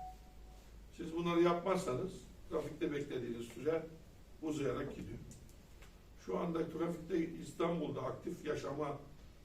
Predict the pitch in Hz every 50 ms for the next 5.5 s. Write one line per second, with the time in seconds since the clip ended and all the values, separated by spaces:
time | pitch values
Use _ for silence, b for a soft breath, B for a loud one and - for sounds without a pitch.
0 | - - 131 131 139 151 165 160 147 135 127 127 123 123 131 131 139 - 151 143
1 | 143 139 139 131 131 127 123 - - 127 - - - - 156 147 135 131 123 117
2 | 123 120 113 113 120 117 113 110 120 120 123 123 123 127 127 117 - - - -
3 | - - - - - - - - - 135 139 143 - - - 143 139 143 143 -
4 | - - 156 151 - 160 156 131 - - - 160 - 127 131 143 143 143 143 151
5 | 147 143 147 143 - 131 131 120 - -